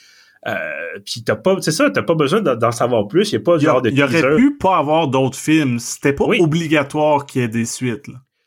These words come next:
Speaker 1: Non, non, absolument, puis même dans, dans le deuxième,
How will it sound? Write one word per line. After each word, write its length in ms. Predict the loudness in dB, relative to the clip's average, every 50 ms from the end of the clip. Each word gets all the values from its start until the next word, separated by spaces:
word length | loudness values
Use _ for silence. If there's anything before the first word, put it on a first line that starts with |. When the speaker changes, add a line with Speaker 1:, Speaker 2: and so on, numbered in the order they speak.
| _ _ _ _ -4
Speaker 1:
Non, 100 | 0 0
non, 100 | 0 0
absolument, 420 | 0 0 0 0 2 2 2 0
puis 120 | -2 -2 -2
même 240 | 0 0 0 0 0
dans, 240 | 0 0 -2 -2 -2
dans 180 | -2 0 0
le 80 | 0 0
deuxième, 1000 | 0 0 2 2 0 0 0 -2 -2 0 0 -2 -2 -4 -6 -8 -10 -10 -12